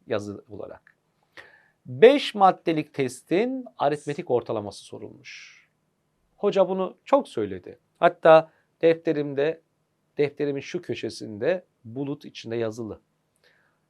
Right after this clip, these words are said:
Neydi o yazılı bilgi? Madde güçlüklerinin toplamı aritmetik ortalamayı verir. Direkt toplayacaktık, hatırla. Beş, bir daha altı, dört daha on, on iki, elde var bir, sekiz,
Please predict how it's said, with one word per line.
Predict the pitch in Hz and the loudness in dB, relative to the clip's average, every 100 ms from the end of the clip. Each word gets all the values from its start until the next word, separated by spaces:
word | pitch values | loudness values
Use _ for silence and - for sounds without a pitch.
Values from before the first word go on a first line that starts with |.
| - | -8
Neydi | 135 196 202 151 | 2 4 6 4
o | |
yazılı | 135 120 120 113 | 4 2 0 -4
bilgi? | 107 104 120 202 202 _ | -6 -8 -2 -2 -2 _
Madde | 117 120 156 160 - 175 175 - | -14 -2 0 0 -4 -2 0 -2
güçlüklerinin | 120 131 - 120 - 110 101 95 | -10 -12 -12 -14 -6 -6 -6 -12
toplamı | - 147 - 113 113 156 175 _ _ _ - | -6 -6 -4 -6 -4 -6 -8 _ _ _ -12
aritmetik | 113 123 113 104 - | -10 -10 -14 -14 -12
ortalamayı | 95 101 95 90 85 | -12 -10 -12 -14 -16
verir. | 87 - - | -20 -12 2
Direkt | 208 190 | 2 4
toplayacaktık, | 170 - 120 107 - - | 0 0 -4 -4 -6 -6
hatırla. | 123 123 95 87 _ _ _ _ - | -6 -6 -12 -12 _ _ _ _ 0
Beş, | 160 143 - | 0 0 -4
bir | 156 131 | -4 -2
daha | 120 | 0
altı, | 147 117 110 - 120 - _ _ _ _ _ - | 2 2 0 -4 -6 -6 _ _ _ _ _ 0
dört | 160 160 | 0 0
daha | 107 98 82 | -6 -6 -10
on, | - 110 147 202 190 _ - | -8 -4 -4 -6 -14 _ -10
on | 123 | -8
iki, | 95 - - - - | -8 -16 -20 -20 -14
elde | 101 95 92 | -14 -12 -14
var | 80 78 82 | -16 -18 -16
bir, | 127 175 - _ _ _ _ | -10 -10 -10 _ _ _ _
sekiz, | _ - 139 135 - 139 156 - | _ -8 -8 -6 -10 -8 -10 -20